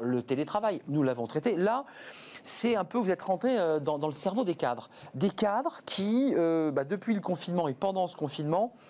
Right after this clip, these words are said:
ont quoi ? Ont mené une réflexion sur le sens à donner, pas à leur, presque à leur vie, j'allais dire.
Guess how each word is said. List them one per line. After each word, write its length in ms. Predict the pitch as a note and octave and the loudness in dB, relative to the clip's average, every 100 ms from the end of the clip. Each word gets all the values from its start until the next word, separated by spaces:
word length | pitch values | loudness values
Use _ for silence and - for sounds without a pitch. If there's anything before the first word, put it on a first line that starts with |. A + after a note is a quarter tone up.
| - - - | -20 -12 -2
ont 140 | C#3+ | 0
quoi ? 200 | - D3 | 2 0
Ont 80 | C3 | 0
mené 160 | E3 | -2
une 80 | G3 | 0
réflexion 440 | F3 F3 E3+ F3+ G3 | 0 0 -4 -4 -4
sur 220 | - C3+ | -2 0
le 120 | C#3 | 0
sens 500 | - G3+ G3+ - - - | 0 -2 -2 -8 -6 -4
à 80 | |
donner, 320 | C3+ D3+ D#3+ D#3 | 0 0 0 0
pas 160 | D3+ | 0
à 40 | C#3 | 0
leur, 220 | D3 C3 | -2 -4
presque 280 | - F3 - | -4 -4 -2
à 60 | D#3+ | -2
leur 160 | D#3 | -2
vie, 160 | D#3 G#3+ | -4 -8
j'allais 220 | C#3+ B2 | -4 -4
dire. 220 | A2 A2+ | -4 -8